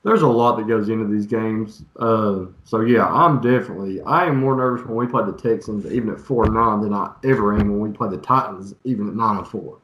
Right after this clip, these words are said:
So, um, yeah, very, very nervous game for me, but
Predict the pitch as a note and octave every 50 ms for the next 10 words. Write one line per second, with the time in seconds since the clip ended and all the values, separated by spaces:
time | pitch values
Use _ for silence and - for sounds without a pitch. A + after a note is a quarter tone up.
0 | _ _ _ _ _ _ _ _ - - C#3+ C#3 B2+ B2 A#2+ A#2 A2+ G#2+ G2+ -
1 | _ _ _ _ _ _ _ _ - C#3 C#3 C3+ B2 A#2 A2 G#2 G2 F#2 E2+ E2+
2 | G2 - _ _ _ _ - B2+ A#2 G#2 F#2+ F#2 G2 A#2+ C#3+ E3 F3+ F3 E3+ E3
3 | C#3+ C3 C3 C3 C3+ D3+ D#3+ E3 E3 D#3 D3 D3 D3 D3 D3 C#3 C#3 - C#3+ C#3+
4 | C#3+ C#3+ C#3 C#3 C#3+ C#3+ C#3+ D3+ D3 C#3+ C3+ B2+ B2 A#2+ D3 E3+ F3+ F3 D3+ C#3+
5 | D3+ D3+ - - _